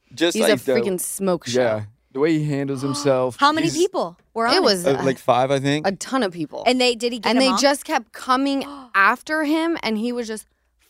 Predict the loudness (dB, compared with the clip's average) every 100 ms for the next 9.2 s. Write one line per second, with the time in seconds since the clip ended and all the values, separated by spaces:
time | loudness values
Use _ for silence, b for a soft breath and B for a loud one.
0 | _ -2 -2 -2 -2 -2 -2 -6 _ b
1 | b b b b b _ 2 2 2 2
2 | 2 2 -2 -4 -2 2 2 0 -8 -20
3 | -20 _ _ _ _ _ -8 -2 0 0
4 | 2 0 -2 -4 0 0 0 -2 -4 -4
5 | -2 -2 -4 -6 -6 -4 -4 -2 -4 -4
6 | -10 -14 -6 0 2 2 0 -2 -2 -4
7 | 0 2 2 0 -2 -2 -2 -2 -4 -2
8 | -2 0 0 2 2 0 -2 -2 -2 -2
9 | -4